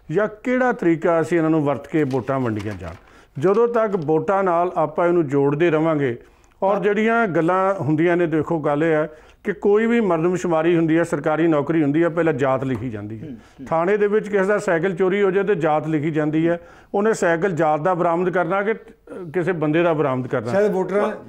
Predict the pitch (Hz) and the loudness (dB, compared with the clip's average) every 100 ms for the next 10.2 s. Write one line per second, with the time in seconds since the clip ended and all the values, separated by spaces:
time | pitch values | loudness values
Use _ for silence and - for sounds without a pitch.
0 | 113 - 170 190 214 220 220 214 214 214 | -20 -6 -4 0 2 2 2 4 4 2
1 | 208 208 202 196 214 185 185 190 190 202 | 2 2 2 0 0 -2 0 0 0 -2
2 | 202 190 208 208 202 180 160 175 233 254 | -2 2 2 2 0 0 0 0 0 2
3 | 277 262 175 208 226 240 254 240 240 247 | 0 0 0 2 2 2 2 2 0 0
4 | 233 220 220 233 233 226 208 202 190 208 | 0 0 2 2 2 2 2 2 2 0
5 | 208 196 190 202 190 180 196 196 214 208 | 0 -2 0 0 0 0 0 0 2 0
6 | 208 190 196 202 208 - - 202 208 160 | 0 -2 0 -2 -4 -12 -4 0 0 2
7 | 175 175 202 202 - 190 202 185 202 226 | 2 2 0 -2 -2 -2 0 0 0 0
8 | 170 180 190 196 208 208 208 - - 220 | -2 0 -2 -2 -2 -2 -2 -4 -4 -2
9 | 254 247 226 196 220 202 196 196 170 151 | 0 0 -2 -2 0 0 0 -2 -2 -2
10 | 123 | -4